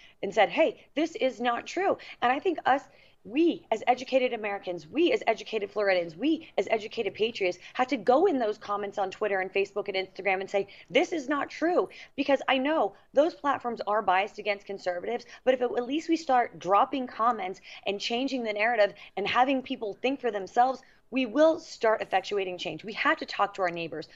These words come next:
We have to talk to our friends. We have to be advocates. The great Doctor Sebastian Gorka once told me, "Aaron, you have to fight. You can't get tired of fighting because we are patriots and we are not at risk of losing our job because we are already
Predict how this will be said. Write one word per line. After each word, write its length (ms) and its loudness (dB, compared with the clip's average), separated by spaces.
We 100 -4
have 220 2
to 80 -2
talk 280 -2
to 100 -4
our 140 6
friends. 340 -6
We 100 -2
have 260 -2
to 100 -14
be 140 -6
advocates. 460 -4
The 100 -8
great 380 -2
Doctor 440 -2
Sebastian 560 -4
Gorka 260 -4
once 240 -4
told 180 -12
me, 200 -12
"Aaron, 320 -6
you 140 -2
have 260 -2
to 80 -8
fight. 280 2
You 100 -4
can't 280 -4
get 160 -4
tired 280 -2
of 100 -6
fighting 320 2
because 340 -6
we 140 -2
are 180 2
patriots 600 -6
and 100 2
we 120 0
are 60 6
not 180 2
at 80 0
risk 180 0
of 80 0
losing 280 -6
our 100 2
job 280 2
because 220 -6
we 80 0
are 160 8
already 340 4